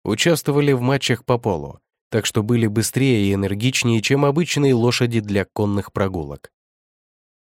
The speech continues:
Вдобавок ко всему они дали нам английские, а не западные седла. В них не было маленького рожка, за который я привык хвататься для лучшего сцепления. Так мы прокатились через апельсиновую рощу,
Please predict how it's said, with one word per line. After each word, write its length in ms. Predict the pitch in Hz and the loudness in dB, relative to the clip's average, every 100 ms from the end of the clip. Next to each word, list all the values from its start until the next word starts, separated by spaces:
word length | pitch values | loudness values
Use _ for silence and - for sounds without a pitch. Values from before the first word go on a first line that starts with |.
| - | -6
Вдобавок 600 | 104 104 120 110 101 95 _ | -2 2 4 4 2 0 _
ко 160 | 113 | -4
всему 380 | 104 - 110 120 | -2 0 0 2
они 200 | 104 104 | 0 0
дали 280 | 101 120 113 | 0 0 2
нам 260 | 110 110 117 | 0 0 0
английские, 760 | 120 131 117 - - 78 71 _ _ | 0 0 0 -2 -8 -12 -12 _ _
а 120 | - 139 | -2 2
не 120 | 165 | 2
западные 580 | 113 98 104 98 104 104 | 2 -2 -2 -2 -2 -2
седла. 520 | - 80 76 67 - _ _ _ - | -2 -6 -8 -16 -18 _ _ _ -6
В 80 | 117 | 0
них 220 | 175 - | 0 2
не 120 | 196 | 2
было 200 | 165 160 | 4 4
маленького 540 | 147 147 143 127 131 131 | 4 2 2 2 2 2
рожка, 400 | 127 - 95 78 | 2 -2 -6 -6
за 120 | 82 | -8
который 400 | 98 - 107 104 | -8 -2 0 0
я 160 | 104 | 0
привык 400 | 104 113 117 98 | 0 0 0 -4
хвататься 520 | - 85 - 120 - 107 | -4 -6 -2 -2 -2 -4
для 200 | 95 95 | -2 -2
лучшего 380 | 104 - 101 95 | -2 -4 -4 -4
сцепления. 800 | - 101 98 85 71 67 - - _ _ _ _ _ - | -4 -6 -4 -6 -6 -12 -16 -20 _ _ _ _ _ -2
Так 240 | 117 107 | 0 0
мы 140 | 92 90 | -2 -2
прокатились 580 | 95 110 104 135 127 | -2 -2 0 2 2
через 340 | - 117 110 104 | 0 -2 0 0
апельсиновую 720 | 107 104 - 104 92 85 80 | -2 -4 -2 -2 0 -2 -2
рощу, 440 | 90 107 - 110 | -2 -2 -2 -4